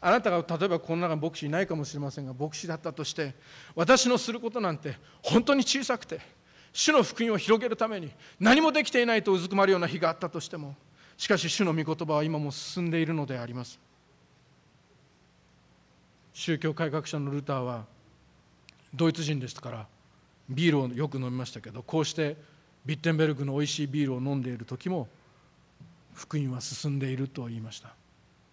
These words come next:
私たちが泣いていたとしても、キリストは生きているのであります。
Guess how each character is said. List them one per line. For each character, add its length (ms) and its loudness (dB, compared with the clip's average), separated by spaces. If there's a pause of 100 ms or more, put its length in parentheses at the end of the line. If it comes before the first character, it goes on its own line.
(1300)
私 240 -2
た 100 -4
ち 100 -10
が 100 -6
泣 240 0
い 20 -2
て 100 -4
い 60 0
た 120 -4
と 120 -4
し 80 -8
て 100 -6
も、 140 -4
キ 120 -4
リ 120 2
ス 80 -6
ト 80 0
は 80 4
生 100 4
き 60 -16
て 100 -4
い 80 2
る 100 -2
の 120 -2
で 80 -4
あ 60 -6
り 40 -6
ま 140 -8
す。 160 -16